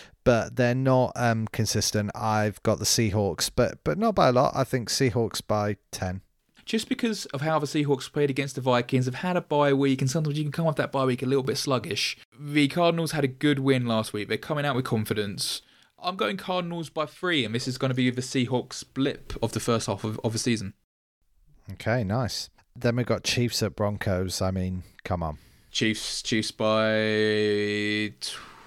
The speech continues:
Speaker 2: twenty-one.
Speaker 1: Yeah, <laughs> okay, nice, yeah. I've got, uh, Chiefs by twenty, so yeah.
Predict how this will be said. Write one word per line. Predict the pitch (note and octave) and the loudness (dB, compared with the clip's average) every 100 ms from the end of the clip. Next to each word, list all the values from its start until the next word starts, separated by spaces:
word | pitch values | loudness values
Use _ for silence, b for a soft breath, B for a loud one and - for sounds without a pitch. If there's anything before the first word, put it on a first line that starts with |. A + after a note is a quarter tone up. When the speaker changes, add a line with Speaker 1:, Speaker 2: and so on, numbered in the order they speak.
| B B | B B
Speaker 2:
twenty-one. | F#2+ G2+ G#2+ G#2+ A2+ A#2 - _ _ _ _ _ _ _ - A2 | -4 0 0 2 0 -2 -8 _ _ _ _ _ _ _ -20 -10
Speaker 1:
Yeah, | A2 A2 - | -2 0 2
<laughs> | C#3 | 2
okay, | A#2+ - A#2+ | 2 4 2
nice, | B2 A2 B2 G#2 - | 4 2 2 0 2
yeah. | G#2+ A2+ - | 2 2 0
I've | A2 G#2 | -2 0
got, | - G#2+ - | 2 2 2
uh, | A2 G#2+ G2+ | -2 0 0
Chiefs | - A#2+ - | 0 0 2
by | A2 | 0
twenty, | G#2+ A#2+ A2+ G#2 | 2 0 0 0
so | - G#2 | 0 2
yeah. | G#2 A2+ | 2 0